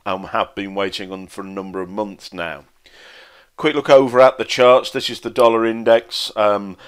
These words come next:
last week we said we were looking for a break above ninety-six twenty to confirm dollar strength, um, in order for us to take, um, end of day type trades on the majors and minors.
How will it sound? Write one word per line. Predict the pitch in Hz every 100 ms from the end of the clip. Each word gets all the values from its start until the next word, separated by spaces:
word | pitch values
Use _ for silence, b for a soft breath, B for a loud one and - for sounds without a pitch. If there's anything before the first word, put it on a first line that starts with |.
| B
last | - 120 123 123
week | 123 127 -
we | 110 113
said | - 120 104
we | 113
were | 110
looking | 113 123 123 127 110
for | 107 -
a | 110
break | 92 117 117 117
above | 104 110 101
ninety-six | 107 107 - 98 110 - -
twenty | - 110 110 - 101 104 B B B
to | 110
confirm | - 107 - 117 107 104
dollar | 95 107 101
strength, | - - 110 110 113 - - - B B B
um, | - 104 101
in | 117 110 110
order | 107 104
for | 101 113 104
us | 101 -
to | -
take, | 95 113 101 107 - - B B B
um, | 95 101 95 92 95 98 95
end | 127 110
of | 101
day | 95 104
type | 101 - 104 98
trades | - - 101 98 95 - - B B B -
on | 101 98 98 104 -
the | 98 98
majors | 98 104 101 98 90
and | 95
minors. | 104 104 101 87 80 73 -